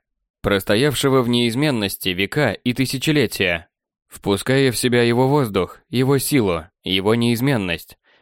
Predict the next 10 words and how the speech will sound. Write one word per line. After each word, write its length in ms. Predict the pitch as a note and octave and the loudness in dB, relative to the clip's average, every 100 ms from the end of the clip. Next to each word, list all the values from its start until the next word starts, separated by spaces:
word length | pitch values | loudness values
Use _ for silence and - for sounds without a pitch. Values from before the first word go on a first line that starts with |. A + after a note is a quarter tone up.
| - | -4
пропитываясь 720 | B2 C3+ D#3+ D#3+ C#3+ C#3+ - | -2 0 -2 2 2 2 0
ею, 500 | C#3+ C#3+ F#2+ E2 F2+ _ | 0 2 2 -2 -10 _
вкушая 480 | - B2+ - C3 B2+ | -4 -2 2 0 2
как 200 | B2+ A#2 | 0 0
густой 420 | B2 - C3+ B2 | -4 0 0 2
и 20 | |
липкий 340 | B2+ A#2 B2 | 0 0 -2
сок 300 | A#2 D#3+ C3+ | 0 0 0
чёрноплодной 680 | - G#2 G2+ G2+ A#2+ A#2+ A#2 | -2 -4 -2 -2 0 0 0
рябины, 520 | A#2+ B2+ C#3+ G2 E2 | 0 0 0 -2 -4